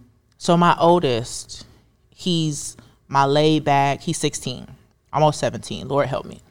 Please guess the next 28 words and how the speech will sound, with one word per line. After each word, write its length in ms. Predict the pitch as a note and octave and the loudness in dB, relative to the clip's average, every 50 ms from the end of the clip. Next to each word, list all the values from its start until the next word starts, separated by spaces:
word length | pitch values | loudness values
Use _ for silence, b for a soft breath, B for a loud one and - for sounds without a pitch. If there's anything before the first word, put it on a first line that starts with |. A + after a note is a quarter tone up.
| _ _ _ _ _ _ _ _ _ _ _ _ - - | _ _ _ _ _ _ _ _ _ _ _ _ -20 -20
He's 600 | - - F#3+ E3+ E3 D#3+ D3+ C#3+ - - - - - - | -6 -2 0 2 2 2 0 -2 -6 -8 -12 -16 -16 -8
my 160 | - C#3+ C#3 | -2 0 0
laid 420 | C#3+ D3+ D#3+ E3 E3 D#3+ D#3+ D3 | 2 4 6 6 6 6 4 2
back, 440 | - D#3 C#3+ C#3+ C#3+ C#3 C3+ C3+ - - - - | 2 2 4 4 4 4 2 2 -2 -6 -8 -2
real 280 | D3+ D#3+ E3 D#3+ D#3 | 2 4 4 4 4
chill, 720 | D#3 - - - E3 D3+ D3 D3 C#3+ C#3+ C#3+ C#3 C#3+ C3+ - _ _ _ _ _ _ _ _ | 2 0 0 2 4 4 4 4 4 2 2 0 -2 -4 -6 _ _ _ _ _ _ _ _
sarcastic, 1300 | - - - - - - - F#3 E3+ D#3+ D3+ D3+ D3+ - - - E3+ D#3 D3+ D3 C#3 - - - - | -6 -6 -6 -6 -6 -2 2 4 6 6 6 6 4 0 -4 -2 0 2 2 2 2 0 -2 -6 -6
like, 180 | - E2+ - - | -6 -4 -4 -4
he's 140 | E3+ E3 D3 | -6 -6 -6
just 160 | C#3+ - - | -6 -6 -2
real 220 | C#3 D#3+ D#3+ D3 | 0 2 2 2
witty, 340 | C3 C3+ D#3+ D3+ C#3 B2+ A2 | 4 4 4 4 2 2 -2
just 220 | G#2+ B2+ - - | -4 -6 -6 -4
real 140 | D#3 D#3 D#3 | -2 -2 -2
quick 300 | - - - - F3 - - - | -2 -2 0 0 0 0 -2 -4
with 120 | D3+ C#3 | -2 -2
his 140 | C#3+ C3+ - | -2 0 0
little 180 | D3 C#3 C#3+ C3+ | 0 0 0 2
words 540 | C3+ D3 D3 D3 C#3+ C#3+ C#3+ C#3+ C#3+ C#3+ D3 | 2 4 4 4 4 2 2 0 -2 -4 -6
and 80 | C#3 B2+ | -8 -8
stuff 280 | - - C#3+ C3 - | -4 -2 -2 -2 0
like 240 | - C3+ C#3 C3 - | 0 0 0 0 0
that, 200 | - C3 B2 - | 0 0 0 -2
keeps 300 | - - E3 D3+ - - | -4 -8 -8 -8 -6 -6
me 100 | D3 C#3 | -4 -4
on 100 | C3 A#2+ B2 | -4 -4 -4
my 120 | A#2 B2 | -6 -6
toes. 580 | - - B1+ G1+ G#1 - - - - - - | -6 -6 -8 -8 -8 -10 -14 -16 -18 -18 -18